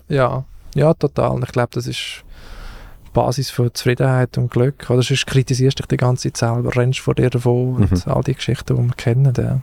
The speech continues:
Speaker 2: Und das hat bei mir dort gerade so, das hat
Speaker 1: Hat
Speaker 2: gerade so
Speaker 1: gepasst.
Speaker 2: zusammenpasst mit, äh,
Speaker 1: Okay.
Speaker 2: dass ich auf eine Weltreise gehe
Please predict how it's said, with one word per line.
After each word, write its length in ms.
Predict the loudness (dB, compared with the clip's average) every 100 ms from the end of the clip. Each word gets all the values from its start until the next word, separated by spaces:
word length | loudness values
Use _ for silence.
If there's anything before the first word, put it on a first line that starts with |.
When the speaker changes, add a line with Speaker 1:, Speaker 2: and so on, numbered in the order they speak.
| -6 -20 -20 -20 -20 -20 -20 -6 2
Speaker 2:
Und 180 | 2 4
das 100 | 2
hat 120 | 0 _
bei 80 | 2
mir 240 | 6 6
dort 180 | 4 0
gerade 280 | 0 0 2
so, 300 | 2 2 0 -8 -10
das 480 | -8 -2 0 0
hat 80 | 2
Speaker 1:
Hat 60 | 2
Speaker 2:
gerade 160 | 2
so 60 | 2
Speaker 1:
gepasst. 100 | 2
Speaker 2:
zusammenpasst 680 | 2 2 2 2 0 -4 0
mit, 340 | 0 0 -4
äh, 320 | 0 2 2
Speaker 1:
Okay. 60 | 0
Speaker 2:
dass 180 | 0 -2
ich 80 | -2
auf 160 | -2 0
eine 80 |
Weltreise 460 | 2 2 2 2 2
gehe 260 | 0 -2